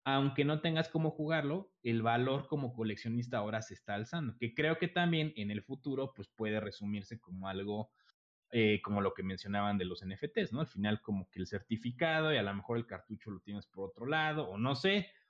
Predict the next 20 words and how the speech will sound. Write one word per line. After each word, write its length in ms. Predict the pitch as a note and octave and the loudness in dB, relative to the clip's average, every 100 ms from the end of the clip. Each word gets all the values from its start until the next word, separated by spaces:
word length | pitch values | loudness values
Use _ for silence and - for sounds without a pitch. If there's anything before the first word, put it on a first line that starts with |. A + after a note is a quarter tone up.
| _ - | _ -18
o 100 | G2+ | -4
sea, 120 | C#3 | 0
no 160 | C#3+ D#3+ | 2 2
sé, 220 | G3 G3 | 4 2
pero 480 | E3 B2 A#2 A2+ - - - _ - | 4 6 6 2 -8 -20 -20 _ -2
es, 220 | D#3 D3+ | 0 2
es 200 | - E3 | 0 2
im-, 160 | F3 F3 | 2 2
es 160 | F3 D#3+ | 2 2
impresionante 600 | E3+ A#2 - B2+ C3 C3 | 2 0 0 0 0 0
lo 160 | A2+ G#2 | -2 -2
que 100 | A#2+ | -4
se 80 | A#2+ | -4
han 80 | |
subido. 280 | A2+ A2 G#2+ | -2 0 2
Ahorita 240 | B2+ C3 D3+ | 2 2 -2
su 120 | A#2 | -2
juego 300 | - C#3 C#3 | 0 0 2
favorito, 720 | A2 G#2+ A#2 A#2 B2+ C3 B2+ - - - | 2 2 2 0 0 -2 -4 -14 -20 -4
em, 840 | F#2+ G#2 G#2+ G#2 G#2 G#2 G2+ G2+ | 2 6 6 6 4 4 2 2